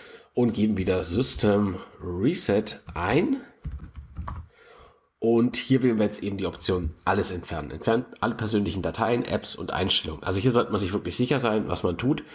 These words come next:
weil danach sind eben auch die Daten dann weg. Wir klicken das hier an,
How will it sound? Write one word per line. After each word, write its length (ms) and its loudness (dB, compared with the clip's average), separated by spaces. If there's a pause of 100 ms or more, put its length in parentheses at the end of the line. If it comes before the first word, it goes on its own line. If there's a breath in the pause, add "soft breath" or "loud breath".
(200 loud breath)
weil 140 -2
danach 260 -2
sind 180 -6
eben 200 -10
auch 140 -10
die 220 -6 (360 soft breath)
Daten 640 -2
dann 340 -6
weg. 380 -2 (320 loud breath)
Wir 80 0
klicken 240 2
das 180 4
hier 220 2
an, 320 6